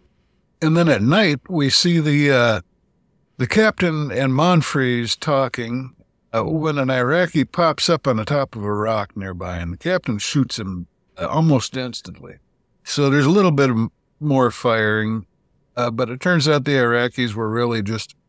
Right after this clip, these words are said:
probing their position. It's not a full-on assault. The Iraqis leave, but in the process, while they were there, they managed to do some damage. Altemeyer, one of the other guys,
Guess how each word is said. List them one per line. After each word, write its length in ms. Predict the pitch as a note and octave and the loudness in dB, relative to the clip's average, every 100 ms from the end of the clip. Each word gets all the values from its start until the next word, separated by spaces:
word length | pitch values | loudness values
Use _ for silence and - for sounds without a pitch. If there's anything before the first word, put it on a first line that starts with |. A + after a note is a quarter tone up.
| _ _ - | _ _ -6
probing 440 | - D#3+ B2 A2 | 0 2 2 0
their 160 | G#2 G#2 | -2 -4
position. 540 | G#2+ F2 F#2+ F2 F2+ | -8 -6 -6 -6 -8
It's 180 | F2 F2+ | -8 -6
not 200 | B2 B2 | -4 -2
a 60 | F2 | -4
full-on 500 | - A2 G2+ G2+ F2 | -4 -4 -2 -4 -4
assault. 580 | E2+ - G2+ E2+ F2 - _ _ _ _ _ | -6 -6 -6 -8 -12 -16 _ _ _ _ _
The 140 | A2+ A2+ | -12 -4
Iraqis 540 | C3+ F#3 G3 E3+ C#3 | 0 0 0 0 0
leave, 500 | D3+ D3 C#3 C3+ A2+ - _ _ _ _ | 0 2 2 0 -2 -12 _ _ _ _
but 180 | A2+ C#3+ | -2 0
in 160 | G3 A3 | 2 0
the 80 | C#3+ | 0
process, 840 | - E3+ G#3 - A#2+ A2+ - - _ _ _ _ _ _ _ _ _ _ | 0 2 2 2 0 0 -4 -6 _ _ _ _ _ _ _ _ _ _
while 340 | D3+ E3 F#3+ | 0 2 4
they 140 | E3+ D#3 | 4 4
were 180 | B2+ | 4
there, 260 | B2 B2+ B2 | 2 0 0
they 120 | A2 | 0
managed 400 | A#2+ B2 A#2 - | 0 0 0 -2
to 80 | A#2 | -4
do 180 | G2+ A#2 | -2 -2
some 220 | - F2+ | -4 -4
damage. 580 | E2+ F#2 F2 E2 E2 G2 | -6 -6 -6 -8 -6 -4
Altemeyer, 960 | G#2 D#3+ F3 C#3+ C3 C3 C3 C3+ C#3 B2+ | -2 0 0 2 2 2 2 0 -2 -4
one 120 | A2+ | -4
of 60 | |
the 120 | A2+ A#2 | -4 -4
other 140 | A2+ | -4
guys, 500 | G#2 A2 A#2 A#2 - | -6 -4 -2 -2 -4